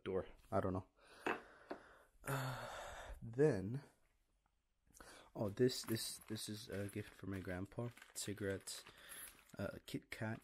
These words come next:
and a magnet. I won't take these out. These are also gifts for people. This is for my roommate,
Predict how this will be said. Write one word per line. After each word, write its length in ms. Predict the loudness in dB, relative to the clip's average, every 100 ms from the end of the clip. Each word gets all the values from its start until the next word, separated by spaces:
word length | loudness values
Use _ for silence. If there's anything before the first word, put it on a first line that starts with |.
| -2
and 360 | 0 2 0 -4 -12 -4
a 240 | 0 2 0 -4 -8 -2
magnet. 500 | 0 0 -2 -4 -4 -8
I 80 | -8
won't 220 | -8 -6
take 240 | -8 -6
these 160 | -8 -4
out. 220 | -2 -2 -6 -16 -12 -10 -10 -12 -12 -14 -18 -14
These 160 | -10 -8
are 80 | -8
also 300 | -8 -8 -10 -8
gifts 460 | -8 -8 -10 -10 -12 -18 -18 -14
for 100 | -12
people. 500 | -10 -10 -4 -6 -6 -14 -20 -10
This 160 | -8 -8
is 80 |
for 160 | -6 -4
my 120 | -2
roommate, 420 | -2 -2 -4 -6